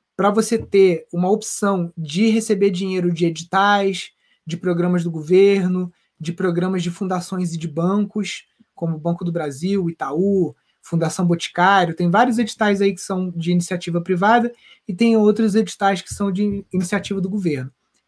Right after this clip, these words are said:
Então, você ter uma associação sem fins lucrativos no sítio é interessante pra ter acesso a isso. Mas, pra você fazer empreendimento, às vezes é melhor todo mundo ter um mei pequenininho,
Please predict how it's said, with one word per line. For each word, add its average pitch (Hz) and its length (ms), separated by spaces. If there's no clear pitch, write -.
Então, 220 160
você 233 220
ter 226 140
uma 214 100
associação 208 500
sem 180 220
fins 190 180
lucrativos 196 640
no 214 140
sítio 214 400
é 196 60
interessante 196 500
pra 196 160
ter 202 120
acesso 190 340
a 226 40
isso. 160 240
Mas, 220 440
pra 220 240
você 214 200
fazer 208 260
empreendimento, 190 920
às 180 160
vezes 208 240
é 226 100
melhor 214 380
todo 233 260
mundo 220 260
ter 208 120
um 196 100
mei 190 360
pequenininho, 202 800